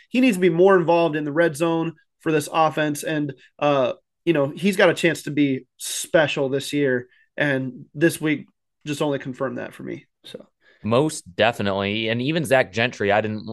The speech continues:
Speaker 2: I, he's the Michigan guy I don't like mentioning.
Speaker 1: Sure.
Speaker 2: Um,
Speaker 1: Yeah.
Speaker 2: but even that one catch, I mean, that was a big, uh,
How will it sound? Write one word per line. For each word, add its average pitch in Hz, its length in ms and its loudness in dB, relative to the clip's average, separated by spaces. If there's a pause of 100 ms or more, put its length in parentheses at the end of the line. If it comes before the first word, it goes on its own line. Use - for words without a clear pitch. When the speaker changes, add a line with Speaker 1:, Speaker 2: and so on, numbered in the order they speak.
Speaker 2:
I, 107 200 0 (140)
he's 139 200 -4
the 131 80 -4
Michigan 127 300 -2
guy 110 200 4
I 95 40 0
don't 113 300 2
like 101 220 0
mentioning. 101 480 -4 (540)
Speaker 1:
Sure. 190 240 8
Speaker 2:
Um, 120 120 0 (160)
Speaker 1:
Yeah. 156 320 -2
Speaker 2:
but - 160 2
even 175 280 2
that 175 200 4
one 170 240 4
catch, 185 180 2
I 165 120 2
mean, 165 120 0
that 147 120 4
was 196 120 0
a 175 100 2 (360)
big, 135 540 2
uh, 113 220 0